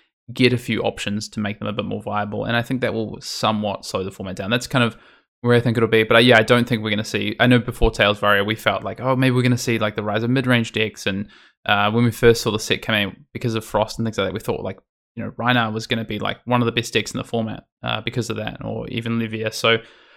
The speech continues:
I think that we see a little bit of a, a slowdown, but yeah, I think the, like you say, the kind of, the design that we thought we might see with Tales of Aria, that's not where we're going direction-wise. Um, so yeah, I think it's, it's interesting though.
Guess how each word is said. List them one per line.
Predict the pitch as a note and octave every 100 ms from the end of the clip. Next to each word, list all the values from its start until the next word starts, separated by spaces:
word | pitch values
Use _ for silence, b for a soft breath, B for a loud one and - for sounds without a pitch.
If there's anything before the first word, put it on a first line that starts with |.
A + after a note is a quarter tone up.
| B B -
I |
think | A#2+ D#3 C#3
that | C3
we | G#2+ A#2+
see | - A#2 A2+ A2 G#2+ -
a |
little | A#2 D3 D3
bit |
of | C#3
a, | C3+ C3 B2+ -
a | -
slowdown, | C3 B2+ B2
but | A#2 G2+
yeah, | G2+
I | G#2
think | A#2+ A2
the, | G2+ G2
like | A2+ -
you |
say, | - F#2+
the | A#2
kind | - B2+
of, | A#2+ - -
the | -
design | B2 A#2+ A#2+ A#2+
that | A2+
we | A2+
thought | A2+ A2 G2+
we | G#2
might | G#2 G#2
see | - G#2 G#2+ A2 _
with | A2 A2
Tales | A#2 G#2 G#2+
of |
Aria, | G2+ G2+ G#2
that's | G#2 G#2+ -
not | A2 G#2
where | A2
we're | G#2
going | G#2 G#2 A2+ B2
direction-wise. | A#2 A2+ - A#2 B2 C3+ - _ _ _
Um, | A2 A2 A2 A2+ A2+ A2+ B2+
so | - A#2 A2 - _ A2
yeah, | -
I |
think | D3+ F#3
it's, | -
it's | A#2 A#2+
interesting | C#3 B2 A2 G2+
though. | G2+